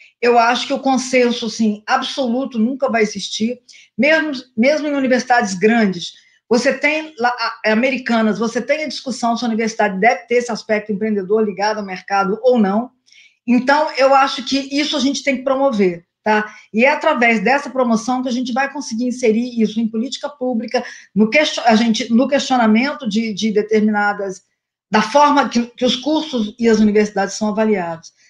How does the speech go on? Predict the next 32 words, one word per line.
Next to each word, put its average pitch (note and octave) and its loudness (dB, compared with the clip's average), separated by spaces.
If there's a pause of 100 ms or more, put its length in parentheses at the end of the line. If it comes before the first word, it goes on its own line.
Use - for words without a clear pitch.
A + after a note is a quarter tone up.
(180)
né? G3 -2
Eu G3 0
acho A3+ -2
que - -2
é A#3 0
por C4 0
aí, G#3 0
né? G3+ 0
E G#3 2
o, G#3 6
o G#3+ 2
workshop A3 0
tem B3 -4
um A#3+ -4
pouco A3+ -2
essa, G#3 -4 (960)
essa, - 2
essa G#3 2
fi-, - -4
essa F#3 -2 (480)
ideia B3 4
de C4 -2
finalizar C#4 4
o A#3 2
projeto A3 2
de - -10
pesquisa B3 0
como B3+ -2
um C#4 -2
espaço A#3 -2
de A3+ -4
discussão G#3+ -2